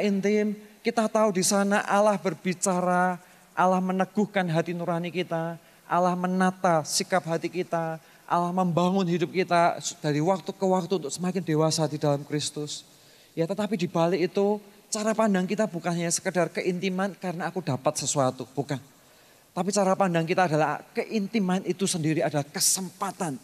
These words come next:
untuk aku mendapatkan, eh, hidup di dalam berkat Tuhan. Keintiman itu sendirilah berkat Tuhan. Punya kesempatan untuk datang di hadirat Tuhan itu adalah kesempatan yang luar biasa. Di tengah-tengah kesemua kesibukan, di tengah-tengah semua umat ciptaan, Tuhan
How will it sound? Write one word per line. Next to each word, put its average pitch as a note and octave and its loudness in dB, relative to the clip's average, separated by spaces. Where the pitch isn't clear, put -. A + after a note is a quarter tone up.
untuk D3+ -2
aku D#3 -6
mendapatkan, C#3 0
eh, - -8
hidup D#3+ -4
di C#3 -4
dalam B2+ -4
berkat B2 -2
Tuhan. A#2 -4
Keintiman A3+ 0
itu A3+ -2
sendirilah G3+ 2
berkat D3 0
Tuhan. C3 -2
Punya B3 2
kesempatan B3+ 2
untuk G#3+ 2
datang F3 2
di E3 0
hadirat D#3 2
Tuhan D#3 0
itu E3 -2
adalah D3 2
kesempatan D3 0
yang D3+ -2
luar A3 -2
biasa. E3 0
Di - -12
tengah-tengah D4 -2
kesemua A#3+ 2
kesibukan, E3 0
di F#3 0
tengah-tengah B3+ 0
semua C4 4
umat A#3 0
ciptaan, F3+ 0
Tuhan F3 -2